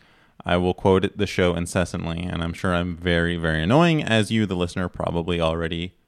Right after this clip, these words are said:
know. And one thing I like about The Simpsons, especially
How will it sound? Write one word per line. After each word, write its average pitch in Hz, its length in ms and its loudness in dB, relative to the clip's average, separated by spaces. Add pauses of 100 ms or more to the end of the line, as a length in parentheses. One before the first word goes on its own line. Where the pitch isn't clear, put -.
(120)
know. 87 280 -4 (1000)
And 101 220 0
one 131 160 4
thing 135 180 0
I 107 60 2
like 160 260 4
about 160 280 0
The 147 80 -4
Simpsons, 143 420 -4
especially 120 1000 -4